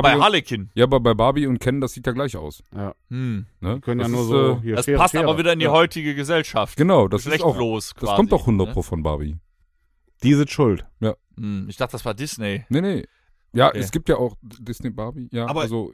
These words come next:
Speaker 4: jetzt mal ohne
Speaker 1: es ist
Speaker 4: Scheiß,
Speaker 1: irgendwo,
Speaker 4: ne?
Speaker 1: ne?
Speaker 2: Ich hab ja jetzt schon Angst, weil Disney die Rechte an der unendlichen Geschichte gekauft hat.
Speaker 3: Bitte, was haben die?
Speaker 2: Mhm.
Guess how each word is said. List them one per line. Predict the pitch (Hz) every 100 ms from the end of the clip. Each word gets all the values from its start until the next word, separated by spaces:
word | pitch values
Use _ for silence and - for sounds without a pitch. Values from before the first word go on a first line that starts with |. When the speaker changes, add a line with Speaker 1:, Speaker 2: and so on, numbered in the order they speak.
| -
Speaker 4:
jetzt | 151 -
mal | 160
ohne | 160
Speaker 1:
es |
ist | -
Speaker 4:
Scheiß, | 151
Speaker 1:
irgendwo, | 143 156 160 165 147
Speaker 4:
ne? | 135
Speaker 1:
ne? | 160
Speaker 2:
Ich | 165
hab | 151
ja |
jetzt | 131 131
schon | 147
Angst, | 135 160
weil | 131
Disney | 135 - 139
die | 120
Rechte | 139 -
an | 131
der | 127
unendlichen | 139 139 - - 117
Geschichte | 107 - - 98
gekauft | 92 101 104 -
hat. | 95 -
Speaker 3:
Bitte, | 92 92
was | 87 -
haben | 120 135
die? | 160
Speaker 2:
Mhm. | 110 98 98 107